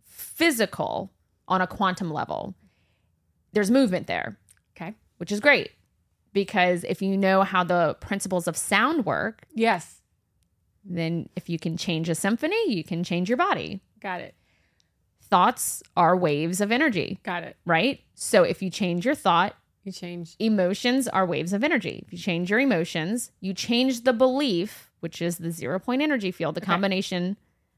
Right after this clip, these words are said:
Speaker 1: of the thought and
Speaker 2: Yeah.
Speaker 1: the, it's the mind and the heart.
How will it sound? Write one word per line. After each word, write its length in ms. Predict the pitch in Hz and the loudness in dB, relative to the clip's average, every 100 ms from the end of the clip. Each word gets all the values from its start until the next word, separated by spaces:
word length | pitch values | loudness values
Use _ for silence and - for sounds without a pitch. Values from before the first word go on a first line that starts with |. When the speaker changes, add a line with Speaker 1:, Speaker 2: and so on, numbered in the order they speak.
| - | -6
Speaker 1:
of 140 | 180 | -4
the 100 | 170 | -2
thought 420 | 180 - 156 175 - | -2 0 0 0 -2
and 180 | 202 208 | -2 2
Speaker 2:
Yeah. 220 | 214 214 | 4 4
Speaker 1:
the, 80 | - _ _ - | 0 _ _ -10
it's 140 | 185 | -6
the 80 | 185 | -2
mind 220 | 180 180 | 0 0
and 80 | 185 | -2
the 40 | 190 | -2
heart. 300 | 151 - | -2 -4